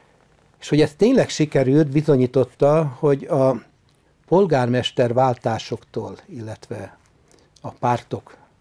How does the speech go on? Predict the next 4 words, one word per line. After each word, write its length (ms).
állásától 800
függetlenül, 920
ö, 260
elismerték 920